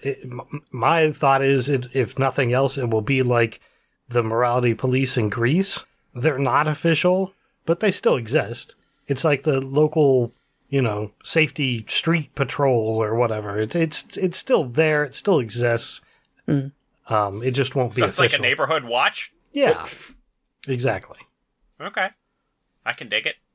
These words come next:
Speaker 2: Hmm?
Speaker 1: I still don't like it, but, you know, at least it's not government backed with, with unlimited <laughs> power and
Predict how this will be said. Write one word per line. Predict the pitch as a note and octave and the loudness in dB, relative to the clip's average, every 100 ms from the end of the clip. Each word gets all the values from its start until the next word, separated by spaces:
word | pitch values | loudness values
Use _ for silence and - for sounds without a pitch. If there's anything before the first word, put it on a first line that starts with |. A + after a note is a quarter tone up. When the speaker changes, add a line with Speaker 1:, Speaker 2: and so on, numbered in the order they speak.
| _ _ | _ _
Speaker 2:
Hmm? | - A3+ A#3+ _ _ - | -2 -2 -4 _ _ -6
Speaker 1:
I | |
still | E3 - G3+ | -2 0 2
don't | D3 A2+ | 0 0
like | B2+ A#2+ A2 | 0 0 -4
it, | - - | -12 -6
but, | C3 A#2 - _ - | -2 -2 -2 _ -6
you | C#3 | -2
know, | A#2 G#2 | 0 0
at | A#2 | 0
least | C#3+ - | -2 0
it's | B2+ - | -2 0
not | B2+ A2 - _ _ _ | 0 -2 -2 _ _ _
government | D3 A#2 G#2+ F#2+ G2 | -2 0 -4 -8 -4
backed | A#2 G2 - - _ _ _ _ | -4 -4 -8 -20 _ _ _ _
with, | A2+ G#2 - - | -2 -2 -8 -6
with | A2+ G2+ - _ _ | -2 -2 -6 _ _
unlimited | C3 A#2+ B2 A#2+ A2 G2+ - | 0 2 4 4 2 -2 -2
<laughs> | |
power | D3 B2 - B2+ G#2+ | 0 0 0 -2 -2
and | A2+ B2 | -6 -10